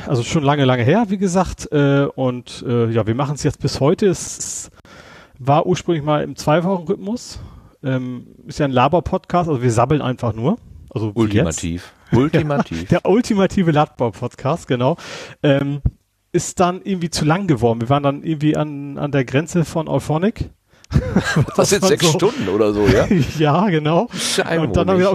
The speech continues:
Speaker 1: okay, jetzt machen wir's wöchentlich. Jetzt sind wir aber auch schon wieder bei, bei vier Stunden meistens so im Schnitt. Aber seid ihr ja auch. Also da sind wir ja nicht so viel anders als ihr. <laughs>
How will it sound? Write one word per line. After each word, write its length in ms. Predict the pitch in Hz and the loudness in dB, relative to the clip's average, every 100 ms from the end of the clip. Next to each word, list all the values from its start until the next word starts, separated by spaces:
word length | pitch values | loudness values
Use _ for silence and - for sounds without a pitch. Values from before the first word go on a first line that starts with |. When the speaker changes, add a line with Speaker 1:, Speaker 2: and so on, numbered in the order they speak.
| - | 2
Speaker 1:
okay, 80 | |
jetzt 180 | 165 160 | 0 0
machen 200 | 180 143 | -2 0
wir's 200 | 160 127 | 0 0
wöchentlich. 440 | 127 - 127 117 - | -2 -2 -2 -4 -4
Jetzt 140 | 127 | -6
sind 100 | 165 | 0
wir 40 | 147 | 2
aber 100 | 131 | 2
auch 80 | 139 | 0
schon 180 | - 131 | -2 0
wieder 140 | 117 | 2
bei, 120 | 113 | 2
bei 140 | 110 113 | 2 0
vier 220 | - 113 | -2 -4
Stunden 300 | - 117 107 | -2 -4 -4
meistens 440 | 110 113 104 113 - | -4 -4 -6 -12 -8
so 200 | 120 117 | -6 -6
im 80 | 110 | -8
Schnitt. 240 | - 117 | -8 -4
Aber 140 | 123 | -2
seid 180 | 127 139 | 0 2
ihr 80 | 131 | 2
ja 80 | 117 | 2
auch. 400 | - 107 - - - _ | 2 -2 -4 -16 -20 _
Also 180 | - 113 113 | -8 -2 0
da 80 | |
sind 120 | 113 131 | 0 2
wir 60 | |
ja 60 | 120 | 2
nicht 140 | 120 - | 0 -2
so 100 | 131 | -2
viel 160 | 131 | 0
anders 240 | 117 110 117 | -2 -4 -6
als 200 | 113 - | -8 -8
ihr. 240 | 113 117 _ _ | -10 -10 _ _
<laughs> 200 | - - | -6 -4